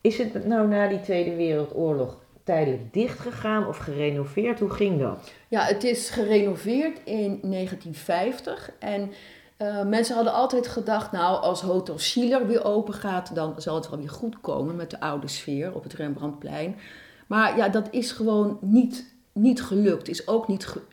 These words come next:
Speaker 2: ook niet gebeurd. Er was natuurlijk zo ongelooflijk veel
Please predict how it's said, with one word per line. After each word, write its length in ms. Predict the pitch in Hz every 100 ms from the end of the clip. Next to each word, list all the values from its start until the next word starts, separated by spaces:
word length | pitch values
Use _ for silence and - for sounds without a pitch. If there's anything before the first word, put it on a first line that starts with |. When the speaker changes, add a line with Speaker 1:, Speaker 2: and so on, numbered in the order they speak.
| -
Speaker 2:
ook 220 | 214 220
niet 180 | 202 202
gebeurd. 540 | 160 143 190 170 156
Er 100 | 180
was 140 | 180
natuurlijk 380 | 190 185 202 202
zo 320 | - 233 - -
ongelooflijk 1000 | 320 359 320 - - 220 190 185 185 180
veel 380 | - 190 170